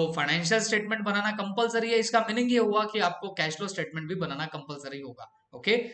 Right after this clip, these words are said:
तो इसको deal करता है, इसको govern करता है accounting standard three। It specifies its format and all, सब चीजें आपको ए एस थ्री के अंदर देखने मिलेगी। ओके, अब time waste ना करते हुए हम लोग समझ के लेते हैं कि cash flow statement है क्या।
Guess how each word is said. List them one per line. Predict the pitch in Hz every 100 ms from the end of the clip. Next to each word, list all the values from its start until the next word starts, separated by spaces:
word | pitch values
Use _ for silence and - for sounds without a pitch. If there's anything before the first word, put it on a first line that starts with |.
| - -
तो | 220 226 226 - - -
इसको | 214 214 202 175 - -
deal | 214 247 240
करता | 226 - 214
है, |
इसको | 208 - 160
govern | 156 214 220
करता | - - 214
है | 220 -
accounting | 147 180 185 226
standard | - 165 151 147 -
three। | 165 175 - - 170
It | 165
specifies | - 180 175 240 226 202 208
its | 208 160
format | 156 180 196 170
and | 170
all, | 180
सब | - 220
चीजें | 208 175 165
आपको | - 165
ए | 147
एस | 151 156
थ्री | 180
के | 160
अंदर | 139 147 135
देखने | 123 135
मिलेगी। | 120 117 - _ 139
ओके, | 185 196 - - _ - -
अब | 233 - - - 160
time | 190 240 254
waste | 233 233
ना | 226
करते | 208 - 214
हुए | 214
हम | 214 175
लोग | 190 190
समझ | 165 190 190
के | 220
लेते | 175 165 151
हैं | 202
कि | 214
cash | 175 156 156
flow | 214
statement | 170 156 165 180
है | 156 147
क्या। | 139